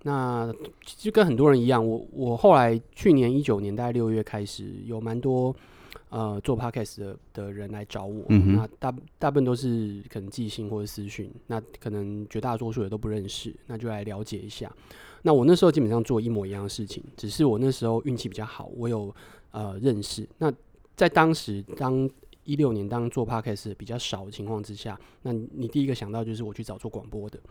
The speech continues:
Speaker 2: 哦，
Speaker 1: 那我那时候找到的第一个，
Speaker 2: 嗯。
Speaker 1: 呃，我，我那时候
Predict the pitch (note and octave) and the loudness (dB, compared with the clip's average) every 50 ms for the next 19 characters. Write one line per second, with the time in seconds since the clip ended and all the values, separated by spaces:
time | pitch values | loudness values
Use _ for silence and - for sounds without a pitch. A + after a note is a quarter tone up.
0 | - - - A#2 B2+ D3 C#3+ A2+ F2 D#2+ E2+ F#2+ G2+ - D#3 - B2+ - A#2+ A#2 | -20 -6 0 2 4 4 4 2 0 -2 -4 -6 -8 -2 0 2 4 4 4 2
1 | A2+ A2 A2 A2 A#2+ A#2 A#2+ C#3+ D3 E3 D#3 - A2 G2+ G#2 B2+ B2 A#2 A2 G#2+ | 2 0 0 -2 0 0 2 4 4 4 4 4 2 0 2 2 2 2 2 2
2 | - B2 A#2+ B2+ B2 A#2+ G#2 G2 - - A2 G#2+ G2+ A2 A2 G#2+ G#2 G2+ - _ | 0 -2 -2 0 0 -2 -4 -4 -6 -10 -10 -10 -8 -8 -8 -8 -8 -8 -12 _
3 | _ _ _ - C#3 A#2+ A#2 C#3+ F3 D#3 - - D3 D3 C#3+ | _ _ _ -8 -4 2 4 6 6 6 6 6 6 6 6